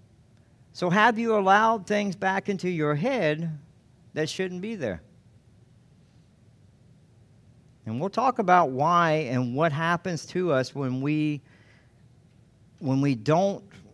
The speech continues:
deal with a darkened mind and a darkened heart. See, when you have a futile mind, your only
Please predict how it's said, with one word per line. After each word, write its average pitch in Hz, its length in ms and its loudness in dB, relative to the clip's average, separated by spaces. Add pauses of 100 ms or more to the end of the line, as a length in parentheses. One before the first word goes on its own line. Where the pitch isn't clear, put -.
(960)
deal 190 320 2
with 170 200 0
a 123 60 -2
darkened 143 560 0
mind 139 360 0
and 120 100 0
a 117 40 -2
darkened 123 500 0
heart. 131 380 -6 (2250)
See, 185 180 4
when 185 160 2
you 202 120 2
have 233 180 4
a 180 60 0
futile 208 540 0
mind, 165 440 0
your 143 200 -2
only 175 480 -4